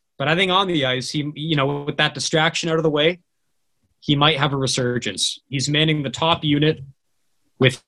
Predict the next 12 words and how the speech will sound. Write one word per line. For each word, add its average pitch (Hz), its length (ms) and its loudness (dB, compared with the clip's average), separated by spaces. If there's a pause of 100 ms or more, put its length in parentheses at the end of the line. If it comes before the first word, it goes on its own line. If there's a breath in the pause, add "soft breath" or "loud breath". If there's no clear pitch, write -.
Hischier, 160 540 0
Hughes, 147 460 0
Palmieri. 139 800 0 (1500)
You 151 120 6
know, 135 280 4 (400)
it's - 200 0
not 254 180 6
the 233 60 0
best - 460 0 (400)
power 180 240 4
play 185 180 0
unit, 180 340 0